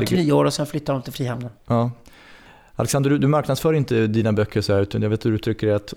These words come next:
Speaker 2: om den ligger på något bord, boken, så, så får man gärna läsa den så där. Är det, är det så att du tycker att det är plebejiskt då att marknadsföra, mm, sig?
Speaker 1: Ja, jag tycker att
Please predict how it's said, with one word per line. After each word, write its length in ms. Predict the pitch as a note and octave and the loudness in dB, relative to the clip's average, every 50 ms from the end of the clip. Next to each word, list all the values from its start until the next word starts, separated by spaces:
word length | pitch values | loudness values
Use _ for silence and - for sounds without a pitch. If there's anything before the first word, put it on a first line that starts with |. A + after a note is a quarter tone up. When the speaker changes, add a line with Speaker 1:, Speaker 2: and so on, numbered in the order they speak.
| - A2+ | -8 -4
Speaker 2:
om 180 | - A2+ A2+ | -2 -2 0
den 160 | A2 A2 A2+ A2 | 0 0 2 0
ligger 200 | A#2 A2 A#2 A2+ | 0 2 0 0
på 120 | - G#2+ | 0 0
något 160 | G#2+ G#2+ - | 0 0 0
bord, 260 | - C3 B2+ B2 A2+ | 0 0 2 2 2
boken, 320 | G#2 G#2 G2+ G2 - G2+ G2 | 2 0 0 0 0 -4 -4
så, 140 | - G2+ G2 | -4 -4 -8
så 120 | G#2 G2 | -8 -6
får 120 | - G#2+ | -4 -2
man 80 | G#2+ G2+ | 0 0
gärna 140 | G2+ G2+ G2 | 0 0 0
läsa 380 | G#2 G#2+ G2 F#2 - - A2 | 2 0 0 0 -2 -4 -6
den 100 | G#2 G2+ | -6 -6
så 100 | - - | -6 -4
där. 200 | G#2 - - - - - - - - - - - | -4 -4 -4 -6 -10 -12 -20 -20 -20 -14 -6 -2
Är 120 | - A#2 | 0 2
det, 60 | A#2 A2+ | 4 4
är 80 | A2 A2+ | 4 2
det 60 | A2+ | 2
så 100 | - - | 2 0
att 60 | A2+ | -2
du 60 | - A2+ | -2 -2
tycker 200 | - A#2+ - A2+ | -4 -2 0 2
att 40 | |
det 60 | A2 A2 | 2 2
är 40 | A2 | 2
plebejiskt 600 | A2 - - B2 A2 C3+ D3+ D#3+ C3+ A2 G#2 - - | 2 0 -2 0 0 2 2 2 2 2 0 -2 -2
då 180 | A2 G#2 G#2+ | -2 -2 0
att 60 | G#2 | 0
marknadsföra, 720 | G#2+ G#2 G2+ - - G#2 G2+ - - A#2 A2+ G#2+ G#2 G2+ - - - | 0 0 0 0 -2 -4 -4 -2 -2 -2 -2 -2 -2 -4 -6 -8 -10
mm, 460 | - - - - F#2 F2 F2+ G2 F2+ - | -10 -8 -8 -8 -8 -6 -6 -6 -6 -6
sig? 340 | - - G#2 G2 G2+ G#2 G#2 - - - - - - | -6 -6 -4 -4 -4 -4 -6 -8 -10 -16 -20 -16 -8
Speaker 1:
Ja, 300 | - D#3+ F#3+ G#3+ A3+ G#3+ | -2 2 2 2 4 2
jag 120 | G3 G3+ G3+ | 0 0 0
tycker 260 | - A3 - - G3+ | -2 -4 -2 0 2
att 320 | E3+ E3+ E3+ - - - | 2 2 0 -2 -8 -16